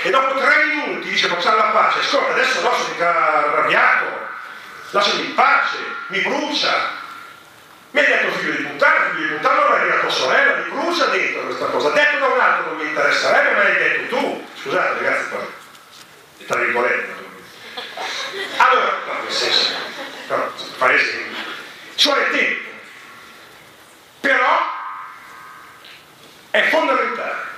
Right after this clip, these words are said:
la capacità di dimenticare. Perché se non dimentichiamo, rimaniamo prigionieri della storia. La storia diventa un cerchio e torniamo sempre lì.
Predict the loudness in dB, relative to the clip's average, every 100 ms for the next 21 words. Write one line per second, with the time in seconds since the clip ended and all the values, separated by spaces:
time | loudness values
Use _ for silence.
0 | -16 -18 -20 -4 0 2 2 0 0 -2
1 | -2 -4 -2 -2 -2 -6 -12 -18 -16 -4
2 | 0 2 2 2 2 0 0 -2 -2 -2
3 | 2 4 2 0 -4 -8 -6 0 2 4
4 | 4 2 0 0 0 0 2 2 0 -2
5 | -2 -2 -2 -4 -4 -8 -10 -14 -14 -6
6 | 0 2 6 6 4 2 -2 -2 -2 0
7 | 2 0 -2 -4 -8 -8 -10 -14 -18 -20
8 | -2 2 2 2 0 0 0 -2 -2 -4
9 | -2 -2 -4